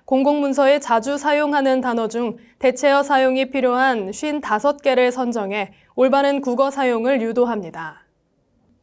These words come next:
경기도와 한양대학교 한국어문화원은 공적 자료를 위주로 영어, 약어, 외래어와 외국어, 어려운 한자어, 일본식 표현 등을 선별했습니다.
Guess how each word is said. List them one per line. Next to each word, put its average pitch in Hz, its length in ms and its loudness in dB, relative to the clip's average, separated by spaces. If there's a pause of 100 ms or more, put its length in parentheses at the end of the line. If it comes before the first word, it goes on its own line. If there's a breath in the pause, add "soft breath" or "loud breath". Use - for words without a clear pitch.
(600 soft breath)
경기도와 294 600 2
한양대학교 311 800 0
한국어문화원은 247 1400 -2
공적 262 440 -2
자료를 247 540 2
위주로 202 500 -4 (260 soft breath)
영어, 254 380 2
약어, 196 480 -6 (180)
외래어와 247 600 4
외국어, 214 640 -2 (200 soft breath)
어려운 262 440 2
한자어, 254 720 -4 (340 soft breath)
일본식 285 520 0
표현 302 340 -2
등을 233 240 -2
선별했습니다. 254 1000 -4